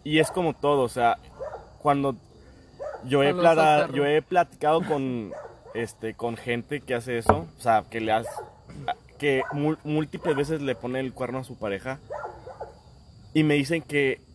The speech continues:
Speaker 1: al principio se siente muy feo, pero el punto que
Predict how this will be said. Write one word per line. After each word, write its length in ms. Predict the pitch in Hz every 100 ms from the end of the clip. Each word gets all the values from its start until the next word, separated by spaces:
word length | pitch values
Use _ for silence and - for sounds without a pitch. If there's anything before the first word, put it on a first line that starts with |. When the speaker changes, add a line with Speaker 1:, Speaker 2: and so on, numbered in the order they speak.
| - - - - - _ -
Speaker 1:
al 160 | 143 139
principio 340 | 143 131 151
se 240 | 160 147 131
siente 260 | 139 131
muy 160 | 147 143
feo, 340 | - 127 135 135 -
pero 140 | 127
el 100 | 120
punto 320 | - 127 120 147
que 420 | 139 135 120 113